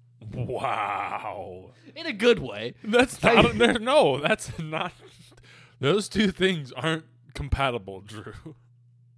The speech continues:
Speaker 1: <laughs> Just say you're sixth, please.
Speaker 2: Orlando Bloom.
Speaker 1: Oh, well, yeah.
Speaker 2: I mean, I would.
Speaker 1: Eyes. The eyes on
Speaker 2: Yeah.
Speaker 1: that man.
Speaker 2: I
Speaker 1: The
Speaker 2: mean,
Speaker 1: eyebrows,
Speaker 2: and,
Speaker 1: the eyes.
Speaker 2: and the accent.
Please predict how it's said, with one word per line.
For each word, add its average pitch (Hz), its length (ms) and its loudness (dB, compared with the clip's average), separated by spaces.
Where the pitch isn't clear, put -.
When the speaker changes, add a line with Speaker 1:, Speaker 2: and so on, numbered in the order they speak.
Speaker 1:
<laughs> - 880 -20
Just - 180 -10
say 202 120 0
you're 160 160 -2
sixth, - 520 -10
please. - 920 -10
Speaker 2:
Orlando 147 520 -2
Bloom. 98 340 -14
Speaker 1:
Oh, 92 320 -2
well, 82 340 -10
yeah. 90 260 -18
Speaker 2:
I 131 120 -16
mean, 104 360 -20
I 123 200 -6
would. 98 320 -16
Speaker 1:
Eyes. 95 600 -4
The 120 160 -6
eyes 104 380 -4
on 98 60 -6
Speaker 2:
Yeah. 98 140 -8
Speaker 1:
that 95 100 -12
man. 90 400 -12
Speaker 2:
I 110 80 -16
Speaker 1:
The 110 140 -10
Speaker 2:
mean, - 40 -12
Speaker 1:
eyebrows, 123 720 2
Speaker 2:
and, 113 140 -8
Speaker 1:
the 120 120 -2
eyes. 123 500 0
Speaker 2:
and 95 80 -12
the 101 60 -10
accent. 131 560 -12